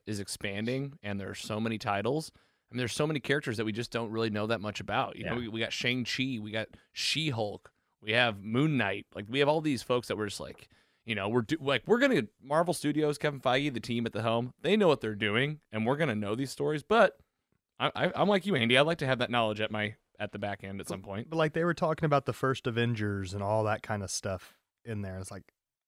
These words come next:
Speaker 3: I wanna know a little bit more about that.
Speaker 1: Well, and you guys, you guys know where I'm gonna go with this, but the
Speaker 3: The
Speaker 1: Silver,
Speaker 3: Eternals?
Speaker 1: the Silver Surfer, <laughs> the Silver Surfer. Did you start watching it, Andy?
Speaker 2: Yeah, I'm, like, three episodes in.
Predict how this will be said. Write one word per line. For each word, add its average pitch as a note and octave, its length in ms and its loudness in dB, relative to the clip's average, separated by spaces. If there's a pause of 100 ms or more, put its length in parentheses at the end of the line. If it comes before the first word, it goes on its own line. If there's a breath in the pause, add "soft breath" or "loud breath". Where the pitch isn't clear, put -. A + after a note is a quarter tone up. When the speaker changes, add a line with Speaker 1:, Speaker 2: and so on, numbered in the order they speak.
(100)
Speaker 3:
I C3+ 140 4
wanna A3+ 180 4
know C3 260 4
a A#2 40 6
little A#2 220 2
bit A#2 160 0
more A2+ 180 0
about A#2+ 260 2
that. - 160 -12 (280)
Speaker 1:
Well, C#3+ 160 4
and C3+ 140 2
you E3 80 0
guys, F#3+ 440 0
you A2+ 160 -2
guys B2 260 0
know B2 80 0
where C3+ 140 4
I'm C3+ 100 4
gonna B2+ 100 0
go A#2+ 140 -2
with F3 140 -4
this, G2 400 -8
but E2+ 100 -14
the A2 80 -14
Speaker 3:
The G#2 60 -6
Speaker 1:
Silver, B2+ 320 2
Speaker 3:
Eternals? D#3 180 0
Speaker 1:
the G#2 120 -4
Silver B2 400 2
Surfer, - 640 0
<laughs> - 1080 0
the B2 100 0
Silver D#3 320 2
Surfer. F#3+ 460 6
Did B2 120 0
you B2+ 100 -4
start C3+ 180 2
watching E3 340 0
it, - 20 0
Andy? F3 220 0
Speaker 2:
Yeah, F#3 220 2
I'm, G#2 120 -4
like, A2+ 200 -4
three A#2+ 120 -2
episodes A#2+ 380 -6
in. A2+ 180 -6